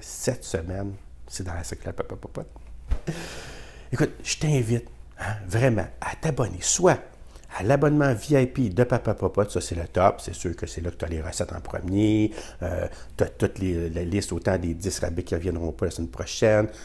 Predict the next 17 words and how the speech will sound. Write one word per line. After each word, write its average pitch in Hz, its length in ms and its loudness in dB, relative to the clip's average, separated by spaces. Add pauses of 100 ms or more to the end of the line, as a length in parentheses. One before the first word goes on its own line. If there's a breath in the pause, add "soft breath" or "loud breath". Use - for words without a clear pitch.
(140 loud breath)
que - 80 0
la 87 160 2
liste 87 240 -4
de 90 60 -2
la - 120 -6
semaine, 110 540 4 (240 loud breath)
avec, 87 220 -4
tu - 80 -8
peux, 98 180 0
ah, - 200 0
ah, 98 180 -4 (100)
tu - 100 -10
peux - 80 -4
aussi 85 280 -4
downloader 95 680 4
directement, 90 560 0
télécharger 87 680 -2